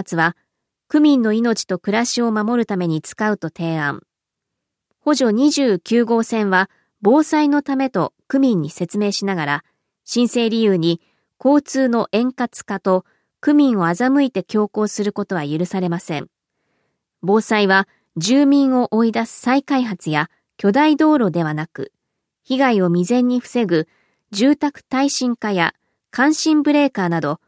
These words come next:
予防対策第一に、認可保育園に入れない子どもは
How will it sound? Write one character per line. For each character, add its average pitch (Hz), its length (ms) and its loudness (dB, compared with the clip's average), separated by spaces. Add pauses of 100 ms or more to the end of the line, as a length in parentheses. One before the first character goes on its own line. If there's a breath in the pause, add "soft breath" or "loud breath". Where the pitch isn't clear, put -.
(200)
予 185 140 0
防 285 240 2
対 285 260 -2
策 170 260 -10
第 214 300 0
一 190 240 -4
に、 151 180 -4 (1400)
認 277 180 2
可 320 160 -2
保 311 140 2
育 311 220 2
園 254 200 2
に 175 100 -2
入 214 300 -2
れ 233 120 0
な 190 140 -2
い 151 80 -6
子 - 140 -6
ど 185 100 0
も 175 140 0
は 165 200 0